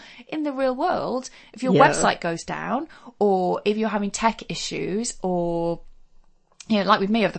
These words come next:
Speaker 1: past couple of months, I've had to reschedule some calls because, you know, my daughter's been sick or something, then, um, you, you kind of have to roll with those things.
Speaker 2: Mm.
Speaker 1: But knowing your, your, your type, your,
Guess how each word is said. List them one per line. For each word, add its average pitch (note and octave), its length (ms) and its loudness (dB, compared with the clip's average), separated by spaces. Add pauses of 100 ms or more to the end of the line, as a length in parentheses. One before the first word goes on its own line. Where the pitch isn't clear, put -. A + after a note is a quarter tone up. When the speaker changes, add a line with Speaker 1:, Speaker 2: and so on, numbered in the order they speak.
Speaker 1:
past - 140 -6
couple F3 180 -4
of D#3+ 60 -2
months, F3+ 160 -2
I've G3 180 2
had - 80 -2
to F#3+ 120 -2
reschedule F#3 520 0
some E3+ 160 -4
calls E3 320 -2
because, E3+ 460 -4
you F3 60 -4
know, E3+ 100 -4
my F3 120 0
daughter's F#3+ 360 0
been F3 160 -4
sick G3 280 -2
or E3+ 80 -4
something, - 540 -2 (440)
then, A#3 480 8 (420)
um, A#3 480 6 (440)
you, B3 200 2
you C4+ 180 4
kind D4+ 240 4
of D#4 60 6
have - 540 2
to B3 200 0
roll A3 340 4
with G#3+ 200 0
those - 260 -4
things. - 320 -8
Speaker 2:
Mm. D#3 420 4 (1040)
Speaker 1:
But A#3 120 -4
knowing B3+ 720 4
your, A3 640 2
your, G#3 280 -2
your F3+ 140 -8
type, - 640 2
your, - 80 -6